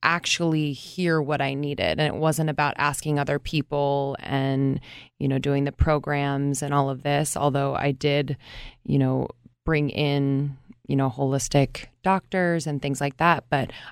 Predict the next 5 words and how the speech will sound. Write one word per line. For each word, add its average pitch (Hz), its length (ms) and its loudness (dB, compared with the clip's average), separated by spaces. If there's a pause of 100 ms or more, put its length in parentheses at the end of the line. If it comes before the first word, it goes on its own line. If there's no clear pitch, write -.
I 160 60 -2
really 175 340 0
tuned 156 440 0
in, 147 420 0 (420)
and 147 640 0